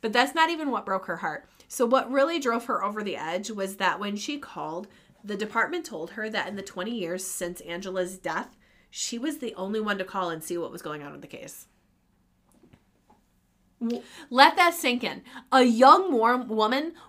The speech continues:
Speaker 1: was brutally murdered. Her heart was out of her chest cavity and now atop her body, and nobody fucking called.
Speaker 2: Her, what happened to her mom?
Speaker 1: I don't know.
Speaker 2: Her siblings?
Speaker 1: I don't know.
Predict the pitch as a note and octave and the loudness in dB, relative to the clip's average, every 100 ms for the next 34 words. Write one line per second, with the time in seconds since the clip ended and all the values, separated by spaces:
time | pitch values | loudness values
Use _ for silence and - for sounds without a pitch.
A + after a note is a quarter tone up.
0 | - G#3+ C4 G#3 F#3 F#3+ G#3 C4+ D#4 D#4 | -6 2 4 4 -2 -2 4 4 4 2
1 | D4+ A3 F#3+ A3 B3+ - - - - D4 | 2 2 2 4 2 2 -6 -12 12 12
2 | C#4 - C4+ C#4+ A#3 - _ _ _ A3+ | 12 8 10 10 10 0 _ _ _ 2
3 | A#3 A3+ - A#3 C4+ C#4 D#4+ D4 - C4 | 4 4 4 6 6 4 -2 0 2 0
4 | - A#3+ G3+ F#3 F3+ - G#3 G3+ G3+ G#3 | 0 -2 0 0 -4 -2 2 4 2 2
5 | - G#3+ - A#3 F#3 E3 G#3 G#3 G3+ F#3+ | 8 8 8 2 4 4 0 0 0 2
6 | F#3+ F#3+ G3+ G3+ F3+ F#3 E3+ E3+ D3+ A#2 | 2 2 0 0 0 0 -6 -4 -4 -6
7 | - - _ _ _ _ _ - C4 E4+ | -12 -20 _ _ _ _ _ -8 -4 0
8 | G#4+ A#4 A4 F#4 D4+ C#4 D5 - E3 - | 2 4 6 6 6 8 8 6 2 -12
9 | _ - A#3+ _ - E3+ A#1 - - G3 | _ -20 -20 _ -6 -4 -4 -10 -14 -18
10 | _ _ _ _ _ _ - F4 - F5 | _ _ _ _ _ _ -6 0 4 4
11 | G#4+ G3 F3 E3+ - E3 - - | 4 -2 -6 -10 -4 -4 -4 -14